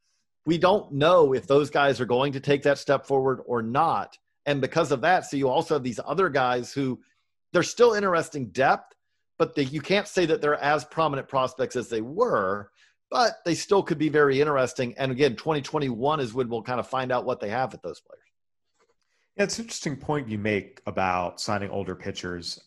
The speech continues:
Speaker 2: Alex Reyes was eighteen years old when the Cardinals signed him. Sandy Alcantara was seventeen. It wasn't like these guys were signed freshly turned sixteen on July two. So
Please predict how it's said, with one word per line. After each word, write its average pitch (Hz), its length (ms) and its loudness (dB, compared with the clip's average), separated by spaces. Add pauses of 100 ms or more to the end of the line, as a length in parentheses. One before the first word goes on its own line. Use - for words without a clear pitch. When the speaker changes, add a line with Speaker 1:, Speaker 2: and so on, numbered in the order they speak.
Speaker 2:
Alex 127 260 0
Reyes 107 240 -2
was 90 140 -10
eighteen 104 340 -10
years 87 160 -12
old 82 380 -8
when 85 120 -14
the 85 80 -14
Cardinals 85 360 -8
signed 82 260 -10
him. 85 280 -16 (120)
Sandy 101 280 -6
Alcantara 90 520 -8
was 82 120 -14
seventeen. 85 520 -10
It 85 80 -14
wasn't 95 220 -10
like 92 140 -10
these 87 120 -16
guys 85 240 -8
were 87 80 -14
signed 85 380 -12
freshly 92 380 -10
turned 90 300 -16
sixteen - 440 -12
on 82 160 -10
July 82 320 -8
two. 85 320 -8
So 101 360 -2